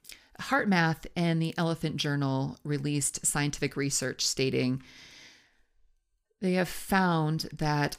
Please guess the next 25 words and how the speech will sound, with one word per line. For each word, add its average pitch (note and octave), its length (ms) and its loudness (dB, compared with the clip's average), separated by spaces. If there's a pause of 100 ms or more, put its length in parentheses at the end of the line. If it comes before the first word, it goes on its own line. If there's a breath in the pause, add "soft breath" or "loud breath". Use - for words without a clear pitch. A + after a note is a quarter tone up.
our D3 140 -2
thoughts, - 760 -2 (560)
attitudes, G3 680 0
and E3 160 -2
emotions D#3 840 0 (260)
emit E3 720 2
a - 80 -6 (100)
powerful G#3 840 -2
electric D3+ 560 -4
field - 680 -2 (760 soft breath)
that E3 160 -2 (160)
other A#3 240 4
people D#3+ 480 -6
can D3 180 -4
sense. - 680 -2 (920)
Therefore, G3 800 0 (200)
it - 160 -6
connects F3+ 600 -2
us D#3 380 0
energetically D#3 1040 -4 (100)
to D#3 100 -10
the D3 80 -6
people C#3 580 -8
around C3 340 -8
us. - 380 -14